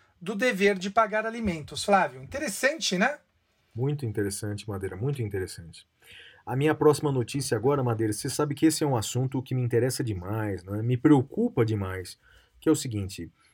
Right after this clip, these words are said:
Speaker 2: é, segundo o Banco Mundial, Madeira, a pandemia agravou ainda mais a qualidade da educação no Brasil. Bem,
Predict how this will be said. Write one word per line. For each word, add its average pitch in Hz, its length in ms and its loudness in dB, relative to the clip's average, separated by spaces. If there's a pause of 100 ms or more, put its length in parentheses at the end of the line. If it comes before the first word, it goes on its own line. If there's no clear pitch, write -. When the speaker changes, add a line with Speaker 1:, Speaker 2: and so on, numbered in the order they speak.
(220)
Speaker 2:
é, 107 300 0
segundo 202 420 0
o 165 40 2
Banco 185 340 6
Mundial, 123 400 2
Madeira, 92 400 -4 (560)
a 127 100 -2
pandemia 156 840 4
agravou 151 480 4
ainda 190 320 2
mais 135 320 0
a 139 80 -2
qualidade 160 1040 0
da 156 160 6
educação 156 800 2 (100)
no 156 140 4
Brasil. 101 500 2 (400)
Bem, 127 240 -2